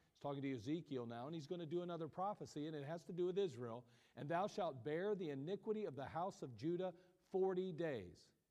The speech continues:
I've appointed thee each day for a year." Now again, in Scripture then, there's a precedent that when you're dealing with prophetical things at times, that a day equals what?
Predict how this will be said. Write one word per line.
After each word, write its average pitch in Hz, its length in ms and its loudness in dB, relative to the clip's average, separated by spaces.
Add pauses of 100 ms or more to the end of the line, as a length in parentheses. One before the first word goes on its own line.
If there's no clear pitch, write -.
(320)
I've 160 180 6
appointed 190 480 -2
thee 175 240 -4
each 190 340 -4
day 139 440 -2 (920)
for 117 180 -2
a 110 40 -2
year." 110 400 -2 (580)
Now 175 140 0
again, 175 300 0
in 156 120 -4
Scripture 208 460 -4
then, 160 220 0
there's 156 200 -2
a 151 60 -2
precedent 135 680 -4 (320)
that 160 180 6 (240)
when 175 140 -2
you're 165 100 2
dealing 196 300 2
with 165 160 -4
prophetical 170 500 2
things 220 360 -2
at 131 120 -6
times, 151 340 -4
that 147 140 -2
a 143 60 0
day 165 420 0
equals 151 400 -6
what? 151 260 -2